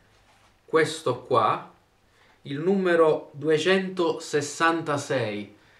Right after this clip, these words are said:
La strega. Guardate com'è vecchia la copertina, si vede che è abbastanza, ha, ha,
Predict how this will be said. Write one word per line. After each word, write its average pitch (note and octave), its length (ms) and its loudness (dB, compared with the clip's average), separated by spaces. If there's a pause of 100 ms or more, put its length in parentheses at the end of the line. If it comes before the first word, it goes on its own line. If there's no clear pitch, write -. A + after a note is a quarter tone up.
(240)
La D3+ 160 0
strega. C3 840 -2 (560)
Guardate B2 380 -2
com'è A#2 560 -6
vecchia A#2 420 -6
la A2+ 120 -6
copertina, A#2 720 -10
si A#2 140 -10
vede A2 320 -6
che G#2+ 240 -10 (720)
è A#2+ 80 -12
abbastanza, A2+ 920 -8 (1300)
ha, B2+ 160 -8
ha, - 380 -10